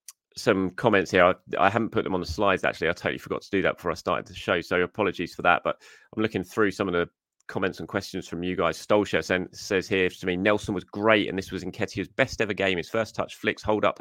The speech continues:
and the goal. Trossard was awful," he said, which begs the question, is Arteta trying to find a way to make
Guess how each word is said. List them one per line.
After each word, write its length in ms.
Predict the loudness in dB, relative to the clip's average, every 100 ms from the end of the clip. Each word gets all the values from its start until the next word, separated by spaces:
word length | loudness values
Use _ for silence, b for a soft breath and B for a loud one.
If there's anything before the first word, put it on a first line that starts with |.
| -4
and 120 | -2
the 60 | -2
goal. 320 | 2 2 2 B B B
Trossard 360 | -2 2 4 2
was 100 | 6
awful," 440 | 6 6 4 -10 -10 b b
he 80 | -18
said, 280 | -8 -8 -8 b b b
which 160 | -12 0
begs 180 | 0 0
the 60 |
question, 280 | -6 -6 -4
is 80 | -4
Arteta 320 | -2 -4 -8
trying 180 | -6 -6
to 40 |
find 240 | -4 -4 -2
a 60 |
way 140 | 0 -2
to 140 | -4
make 200 | -6 -6